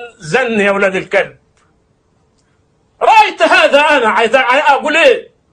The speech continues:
رأيت هذا بعيني. حتى لا تقول لي أنت بتتكلم بدون ما عارف. عارف إن أمتنا أرادوا بها ما أرادوه.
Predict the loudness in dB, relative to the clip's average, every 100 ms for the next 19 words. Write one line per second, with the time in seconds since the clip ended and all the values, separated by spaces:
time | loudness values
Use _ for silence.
0 | _ _ _ _ _ _ _ _ _ _
1 | _ _ _ _ _ _ _ _ _ _
2 | -4 0 0 0 0 0 2 2 2 2
3 | 2 2 0 -2 -4 -6 -14 _ _ _
4 | _ _ _ _ _ _ _ _ _ _
5 | _ _ _ _ _ _ _ _ _ -4
6 | -2 0 2 2 0 2 2 4 2 2
7 | -2 -2 -4 -2 -2 -4 -4 -2 0 2
8 | 2 0 -4 -12 -20 -20 _ _ _ _
9 | _ _ _ _ _ _ _ _ -6 -2
10 | 0 0 0 0 0 2 0 0 -2 0
11 | -2 -2 0 0 -2 -4 -4 -2 0 -2
12 | -2 0 0 0 -2 -4 -6 -10